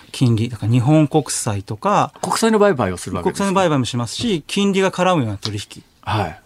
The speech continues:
Speaker 1: とか、あと、あと実はね、長期為替って言って、十年後の為替レートとかも金利が絡んでくるんで、
Speaker 2: はあはあ。
Speaker 1: そういうのを取引したりするんですよね。
Speaker 2: そういうのっていうのは、ある程度そのパターンが、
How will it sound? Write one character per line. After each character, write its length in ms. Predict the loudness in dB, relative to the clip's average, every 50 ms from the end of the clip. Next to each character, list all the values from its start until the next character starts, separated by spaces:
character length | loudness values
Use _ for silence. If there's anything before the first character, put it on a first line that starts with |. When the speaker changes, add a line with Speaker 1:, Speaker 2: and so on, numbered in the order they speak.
| _ _
Speaker 1:
と 100 | -8 -4
か、 100 | -2 -2
あ 40 | 0
と、 200 | 0 -2 -4 -4 -8 _ -20 -20 -20 -20 -20 -20 -20 -20 -20 -20 -14 -10
あ 60 | -6
と 80 | -4
実 240 | -4 -2 -2 -2 0
は 60 | 0
ね、 240 | 0 0 -2 -6 -8 _ _ -20 -20 -20 -20 -10 -6
長 300 | -4 0 4 4 4 2
期 180 | 0 -4 -12 -8
為 40 | -4
替 280 | 0 0 0 0 -2
っ 20 | -6
て 140 | -10 -8 -6
言 120 | -4 -4 -2 -4
っ 20 | -4
て、 40 | -8 -14 _ -6
十 320 | -2 0 4 6 8 8
年 260 | 8 8 8 6 6 4
後 120 | 4 2
の 80 | 0 2
為 60 | 2
替 300 | 2 2 4 4 4 2
レ 60 | 2
ー 40 | 2
ト 100 | 0 -4
と 80 | -8 -6
か 60 | -4
も 180 | -4 -4 -4 -6
金 220 | -4 -2 0 2
利 80 | 4 4
が 80 | 2 2
絡 240 | 2 2 4 4
ん 60 | 4 4
で 80 | 2
く 100 | -2 -6
る 100 | -6 -6
ん 60 | -4
で、 240 | -4 -2 -2 -2 -2 0
Speaker 2:
は 120 | 0 0
あ 80 | 0 0
は 180 | 0 -2 -4 -4
あ。 40 | -4
Speaker 1:
そ 240 | -4 -2 0 2 2
う 60 | 4
い 40 | 4
う 60 | 4
の 80 | 2
を 20 | 2
取 140 | 0 -2 -2
引 60 | -2 -4
し 80 | -4 -6
た 60 | -6
り 60 | -6
す 140 | -6 -6 -6
る 80 | -6 -6
ん 80 | -6
で 60 | -6 -8
す 80 | -8 -8
よ 80 | -10
ね。 100 | -10 -12 -12
Speaker 2:
そ 220 | -8 -2 2 2 4
う 40 | 4
い 40 |
う 20 | 4
の 80 | 4
っ 80 | 2 2
て 160 | _ 0 2
い 40 | 2
う 60 | 4
の 140 | 4 4 4
は、 240 | 4 4 2 0 -2 -2
あ 120 | -2 -2
る 100 | -2 0
程 140 | 2 2 2
度 80 | 2 2
そ 140 | -4 -6 -6
の 80 | -6
パ 180 | -6 -4 -4 -2
タ 200 | 0 2 2 4
ー 20 |
ン 100 | 4 2
が、 180 | 2 0 0